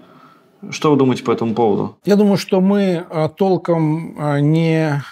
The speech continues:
Speaker 2: э, стали участником этой системы. Мы только декларировали, э, в своё время, что мы входим, а, но,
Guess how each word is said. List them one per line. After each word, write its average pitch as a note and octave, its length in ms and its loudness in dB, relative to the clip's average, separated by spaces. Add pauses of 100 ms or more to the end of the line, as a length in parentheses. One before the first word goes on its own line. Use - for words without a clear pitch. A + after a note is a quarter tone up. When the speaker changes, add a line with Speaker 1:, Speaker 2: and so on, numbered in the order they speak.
(120)
Speaker 2:
э, C#3 260 -4
стали F#3+ 340 2
участником B2 1000 -2
этой B2 240 0
системы. A#2 720 -2 (520)
Мы C3 120 4
только C#3 240 2
декларировали, D#3 1120 2 (140)
э, C#3+ 180 -6
в B2 40 -4
своё C#3 320 2
время, C#3 420 0
что - 220 -6
мы B2+ 240 0
входим, A#2+ 640 0 (880)
а, C3 640 0
но, D3+ 680 2